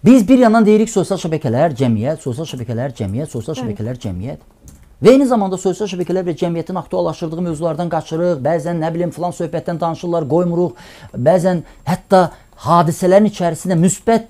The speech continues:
Speaker 1: bir söhbət, bir, e, prosesi belə təqdim eləməkdən çəkinirik ki,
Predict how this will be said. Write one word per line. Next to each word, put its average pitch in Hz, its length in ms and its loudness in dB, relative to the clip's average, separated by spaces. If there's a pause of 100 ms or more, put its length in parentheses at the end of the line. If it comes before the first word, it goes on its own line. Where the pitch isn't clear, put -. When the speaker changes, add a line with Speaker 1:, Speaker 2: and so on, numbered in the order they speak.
Speaker 1:
bir 208 160 6
söhbət, 196 800 2
bir, 180 180 -4 (320)
e, 139 160 0
prosesi 190 640 2
belə 165 240 4
təqdim 165 320 2
eləməkdən 147 480 0
çəkinirik 196 420 2
ki, 117 160 0